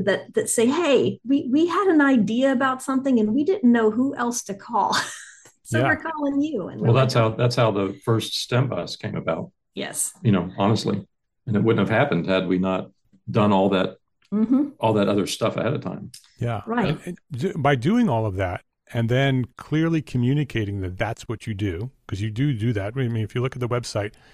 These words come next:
Speaker 2: it's very clear that this is a unique situation and, and the work that you do is very unique. Um,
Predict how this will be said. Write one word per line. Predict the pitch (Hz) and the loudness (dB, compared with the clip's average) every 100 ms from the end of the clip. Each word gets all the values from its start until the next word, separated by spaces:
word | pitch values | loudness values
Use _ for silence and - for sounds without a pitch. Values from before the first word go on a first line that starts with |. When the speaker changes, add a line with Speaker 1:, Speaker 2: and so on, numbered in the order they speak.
| - | -8
Speaker 2:
it's | 117 107 | -6 -2
very | 104 139 120 | 2 2 2
clear | - 101 87 - _ _ | -2 -8 -8 -14 _ _
that | 104 | -8
this | 104 - | -6 -8
is | 104 | -8
a | 98 | -8
unique | 101 101 101 - | -8 -8 -10 -10
situation | 110 101 98 95 - 98 104 | -10 -8 -8 -8 -10 -12 -10
and, | 95 95 - | -10 -10 -6
and | 101 | -6
the | |
work | 98 104 - | -4 -8 -10
that | 107 | -12
you | |
do | 98 95 | -8 -8
is | 90 | -8
very | 95 90 | -8 -8
unique. | 90 - _ 123 | -12 -14 _ -2
Um, | 110 107 104 | 0 0 -2